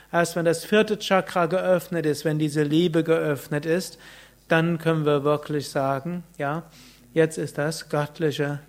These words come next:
in uns geboren. Und da mag es sein, dass Gott vor zweitausend Jahren auf die Welt gekommen ist. Und da gibt es ja vielfältige Symbolik und Menschen können natür-,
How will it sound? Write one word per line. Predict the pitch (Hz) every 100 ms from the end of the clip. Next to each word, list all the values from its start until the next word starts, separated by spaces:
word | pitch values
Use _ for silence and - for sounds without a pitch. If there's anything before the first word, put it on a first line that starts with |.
| -
in | 175 170
uns | 160 151 151 - - - - -
geboren. | 170 156 131 123 120 120 - _ _ - -
Und | 175
da | 165
mag | 156 160 175 180
es | 160
sein, | 160 156 220
dass | 196 160 -
Gott | 160 160
vor | 160 147
zweitausend | 156 151 151 160 156 151 160 156
Jahren | 147 151 160
auf | 156 -
die | 156
Welt | 147 160 160
gekommen | 180 - 185 180 185
ist. | 196 202 - - - - _ -
Und | 151
da | 139 143
gibt | 160 156
es | 139 -
ja | 139
vielfältige | - 180 185 165 170 165 160 165
Symbolik | 147 165 156 165 185 185 180 -
und | 143 143
Menschen | 139 143 135 147 131
können | 156 160
natür-, | 151 - 151